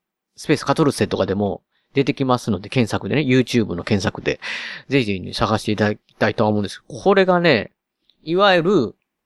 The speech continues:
まあ、僕らのように素人じゃなくて、えー、まあ、サッカーの元Jリーガーで、えー、スポーツジャーナリストですよね。今解説もやられたりされてる中西哲夫さんね。が、これメインで、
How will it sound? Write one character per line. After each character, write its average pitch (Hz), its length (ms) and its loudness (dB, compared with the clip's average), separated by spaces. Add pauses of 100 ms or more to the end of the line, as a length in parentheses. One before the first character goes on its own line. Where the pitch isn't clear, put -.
(760)
ま 139 100 -6
あ、 - 40 0
僕 120 200 -4
ら - 80 -2
の 127 60 -4
よ 101 60 -6
う - 40 -10
に 90 60 -14
素 147 260 4
人 101 140 -10
じ - 280 -6
ゃ 101 60 2
な 104 120 2
く - 120 -14
て、 - 260 -4 (480)
え 87 1000 0
ー、 - 60 -20 (260)
ま 117 100 0
あ、 - 20 -4
サ 135 120 0
ッ - 80 -6
カ 107 120 -2
ー 101 40 -4
の 98 220 -12
元 123 400 -2 (340)
J 127 220 4
リ 107 140 0
ー 80 40 -6
ガ 76 140 0
ー - 20 -8
で、 - 200 -6 (600)
え 92 640 -8
ー、 - 20 -20
ス - 80 -20
ポ 120 100 -4
ー - 20 -4
ツ 113 80 -16
ジ 113 80 0
ャ 151 60 6
ー - 20 4
ナ 160 100 4
リ 151 80 2
ス - 80 -6
ト 107 60 -4
で 92 60 -10
す - 80 -8
よ 117 60 0
ね。 143 80 2
今 123 100 0
解 120 160 2
説 110 200 -8
も 104 100 -4
や 117 80 2
ら 131 100 6
れ 113 80 4
た - 140 -6
り 80 140 -18 (300)
さ - 200 -2
れ 98 60 -2
て 104 100 -6
る 101 200 -10 (220)
中 131 240 0
西 - 280 -2
哲 131 260 0
夫 117 40 6
さ 101 180 0
ん 101 40 0
ね。 120 140 -2 (960)
が、 233 160 4
こ 220 180 -2
れ 175 60 0
メ 143 220 4
イ 160 160 4
ン 90 300 -8
で、 - 260 -6